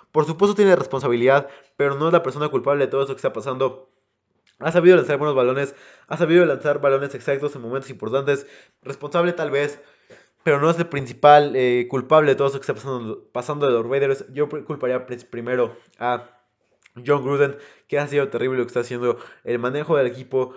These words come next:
Yo creo que muchos entrenadores son despedidos por este tipo de decisiones. Eh, pero tiene un co-, yo creo que con un core bueno de receptores,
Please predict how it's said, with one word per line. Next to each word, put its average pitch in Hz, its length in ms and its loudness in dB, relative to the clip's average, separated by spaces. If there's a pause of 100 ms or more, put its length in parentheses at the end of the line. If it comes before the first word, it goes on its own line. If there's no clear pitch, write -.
(140)
Yo 147 120 -8
creo 175 40 0
que 165 140 -4
muchos 165 320 -6
entrenadores 135 500 -2 (160)
son 143 140 -10
despedidos 143 420 0
por 139 120 -4
este 135 120 -6
tipo 143 220 -4
de 120 120 0
decisiones. 131 600 -6 (720)
Eh, 127 220 -4
pero 147 160 -2
tiene 180 160 -2
un 175 60 -4
co-, 156 200 -8
yo 143 140 -6
creo 196 120 -4
que 190 60 -20
con 147 200 -6
un 175 180 -4
core 165 300 2
bueno 156 240 0
de 143 80 2
receptores, 127 440 -2